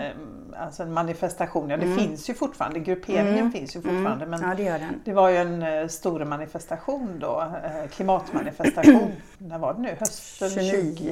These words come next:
Speaker 2: Ja, förra å-, eh, nej,
Speaker 1: femton,
Speaker 2: femton.
Speaker 1: va? Just det.
Speaker 2: Inför, eh,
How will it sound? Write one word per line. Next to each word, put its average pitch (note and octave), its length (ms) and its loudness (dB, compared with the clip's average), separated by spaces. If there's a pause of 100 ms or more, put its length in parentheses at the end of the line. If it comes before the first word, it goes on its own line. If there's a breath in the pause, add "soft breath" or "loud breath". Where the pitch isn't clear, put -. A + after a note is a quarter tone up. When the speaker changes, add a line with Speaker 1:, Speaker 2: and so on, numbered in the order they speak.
Speaker 2:
Ja, A#3 460 6 (160)
förra F#3 320 0
å-, G3 220 0
eh, A3 100 2 (260)
nej, - 20 -4 (100)
Speaker 1:
femton, F#3+ 180 6
Speaker 2:
femton. B3 460 4
Speaker 1:
va? - 120 2 (240)
Just - 160 -4
det. A3 40 0
Speaker 2:
Inför, G3+ 600 2
eh, G3+ 300 0